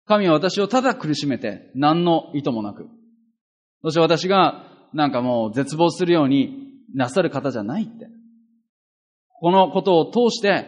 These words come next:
その私の忍耐がは-、その忍耐が働いて、その信仰が強められていくためのものだって。神が私のことを愛しておられ、私を恵み深くあられて、その次の世界を、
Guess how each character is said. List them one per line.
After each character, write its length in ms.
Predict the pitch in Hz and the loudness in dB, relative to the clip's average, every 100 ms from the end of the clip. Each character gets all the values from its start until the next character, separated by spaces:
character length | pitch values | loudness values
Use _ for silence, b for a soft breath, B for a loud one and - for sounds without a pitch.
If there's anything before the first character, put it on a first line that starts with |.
| - - | -14 -6
そ 100 | 170 | 0
の 60 | |
私 260 | 160 170 190 | 2 2 2
の 140 | 185 | 2
忍 240 | 175 196 196 | 4 2 4
耐 160 | 170 | 4
が 100 | 156 | 4
は-、 160 | 147 123 139 - 139 | 2 -2 -4 -6 -6
そ 120 | 160 | -2
の 80 | 147 | 0
忍 160 | 185 | 0
耐 160 | 185 156 | 2 2
が 80 | 135 | 0
働 400 | 120 127 143 139 | -2 0 2 2
い 60 | |
て、 180 | 139 147 - B B | 0 -4 -6 B B
そ 100 | - | -4
の 60 | 147 | -2
信 320 | - 185 190 | -2 -6 -2
仰 80 | 196 | 0
が 160 | 202 196 - - | 0 -2 -16 -20
強 180 | - 175 | -8 -6
め 140 | 202 233 | -2 0
ら 80 | |
れ 80 | 262 | 4
て 80 | 202 | 2
い 40 | |
く 80 | - | 2
た 120 | 175 | 2
め 80 | 160 | 2
の 80 | 151 | 4
も 100 | 131 | 2
の 80 | 120 | -2
だ 100 | 104 | -4
っ 40 | |
て。 160 | - - _ _ _ _ _ _ _ _ _ | -8 -20 _ _ _ _ _ _ _ _ _
神 220 | 196 185 | 2 4
が 100 | 170 | 4
私 220 | 165 180 | 2 0
の 80 | 208 | 0
こ 100 | 185 | 2
と 80 | 175 | 4
を 120 | 180 | 4
愛 160 | 220 | 4
し 80 | 208 | 2
て 60 | 190 | 2
お 60 | |
ら 100 | 185 | 4
れ、 80 | 180 | 4
私 340 | 170 175 170 190 | 4 0 -4 -2
を 120 | 185 | 0
恵 240 | 170 165 170 208 160 | 0 0 0 -4 -4
み 200 | 170 190 | -2 -2
深 220 | 180 240 | 0 -2
く 100 | 202 | 2
あ 60 | 160 | 2
ら 120 | 156 | 4
れ 80 | 139 | 2
て、 220 | 135 117 - b b b | 0 -6 -8 b b b
そ 100 | - | -4
の 60 | 151 | -4
次 220 | - 185 | -2 -4
の 80 | 185 | -2
世 140 | 175 | -2
界 200 | 170 160 | 2 2
を、 140 | 143 | 2